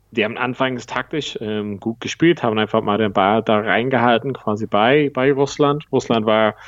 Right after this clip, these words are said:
wirklich unter Druck und, ähm, relativ schnell hat quasi, ähm, Schottland profitiert von so, so einige kleine Fehler oder Unaufmerksamkeiten von den Russen. Ähm, Russland hat sich, ähm, gut verkauft, aber, ähm,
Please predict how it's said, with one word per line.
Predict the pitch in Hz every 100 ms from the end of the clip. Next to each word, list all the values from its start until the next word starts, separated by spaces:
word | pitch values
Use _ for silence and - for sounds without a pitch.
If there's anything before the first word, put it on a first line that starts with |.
| -
wirklich | - 120 120
unter | 120 113
Druck | 107 135 147 -
und, | 123 117 117 117 110
ähm, | 117 107 113 107 104 - _ - - - -
relativ | 113 113 117
schnell | - 110 123 120
hat | 110 -
quasi, | 110 104 101 104 101 98
ähm, | 98 95
Schottland | 95 107 104 110
profitiert | - 110 - - 110 120
von | 117 104
so, | -
so | 95 101
einige | - 104 104 107 98
kleine | - 104 101 101 101
Fehler | - 117 120 127 123 123 - - - _
oder | 95 95 95 95 101
Unaufmerksamkeiten | 117 123 123 131 123 120 - 123 113
von | - 120
den | 117
Russen. | 127 123 131 123 120 - - - - -
Ähm, | 104 101
Russland | 104 - 127
hat | 113 117
sich, | 131 120 - -
ähm, | 123 120 120 123 - - - _
gut | 156 165 -
verkauft, | 175 - - 127 147 175 180 -
aber, | 120 117 117 120 120 123 - - -
ähm, | 110 117 117